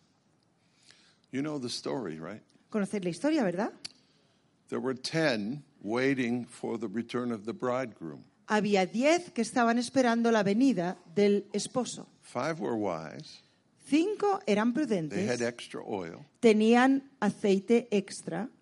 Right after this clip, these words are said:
Speaker 1: Five were foolish.
Speaker 2: Y cinco eran insensatas.
Speaker 1: No extra oil.
Speaker 2: No tenían aceite extra.
Speaker 1: And while the bridegroom was delayed,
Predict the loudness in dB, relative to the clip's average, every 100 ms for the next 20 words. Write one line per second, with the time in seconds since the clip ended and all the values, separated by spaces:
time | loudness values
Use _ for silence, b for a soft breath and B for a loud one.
0 | _ _ _ _ -6 -4 -4 -6 -10 -8
1 | -8 -8 -14 -20 b b -10 -10 -4 -2
2 | 0 0 -2 -4 2 4 4 2 -2 -6
3 | -6 -4 -4 -2 -4 -6 -10 -6 -2 -2
4 | -2 -6 -12 -14 -14 -14 -18 -20 -10 -4
5 | -2 -2 2 2 2 0 -2 -6 -8 -2
6 | -4 -2 -2 -2 -4 -14 -18 -20 _ -4
7 | -2 0 0 0 -2 -2 0 2 0 -2
8 | -2 0 0 -2 -4 -4 -4 0 -2 -2
9 | -4 -6